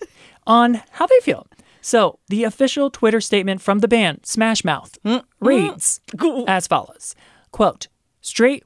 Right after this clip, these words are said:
Speaker 1: pride parade, question mark, question mark, question mark. F- off!" <laughs> And I gotta say, points were made. They were. Another Twitter user, someone unfamous, no shade,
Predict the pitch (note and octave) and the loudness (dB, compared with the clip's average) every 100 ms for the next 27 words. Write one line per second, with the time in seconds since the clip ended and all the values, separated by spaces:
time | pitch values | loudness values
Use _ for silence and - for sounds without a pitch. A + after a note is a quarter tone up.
0 | _ - A3 C#4 C4+ C#4+ D4 D4+ - - | _ -2 2 2 2 2 2 2 -4 -8
1 | B3+ A#3 G#3 - B3 A#3 G3+ - C4 C#4+ | -4 -2 -4 -4 -6 -4 -4 -6 -6 -4
2 | D4 D4+ _ _ _ _ _ _ - A4 | -4 -6 _ _ _ _ _ _ -4 2
3 | A4 A4 - E4+ G4 G4+ F#4+ F4+ D#4 G3+ | 4 4 2 2 6 6 6 6 4 2
4 | B3+ - D5 F5+ F#5 F#5 F#5+ F#5+ - G5+ | -6 0 0 2 4 2 2 -4 -4 -4
5 | - _ - _ - F#3 G3 G3 G3 - | -4 _ -20 _ -16 -10 -8 -6 -6 -4
6 | D#3+ C3 G4 - - - - A3 A3+ A#3+ | -2 -2 -4 -8 -12 -12 -4 0 0 0
7 | - F#3 D#3 C3+ A#2 _ _ _ _ _ | -4 -4 -6 -8 -18 _ _ _ _ _
8 | _ D#4 A#4+ - _ _ - - F#3 F#3+ | _ -6 -4 -6 _ _ -20 -8 -2 0
9 | G#3+ A#3+ - - F#3+ F#3 D#3 D3 D#3 F3+ | 0 -2 -6 -4 -2 0 0 -2 -4 -8
10 | _ _ _ _ - F#3 E3+ D#3+ D#3 - | _ _ _ _ -6 -2 0 -2 -4 -6
11 | D3+ C#3 C#3+ E3+ - - _ _ D#3 C#3+ | -6 -6 -10 -12 -14 -18 _ _ -14 -10
12 | - | -10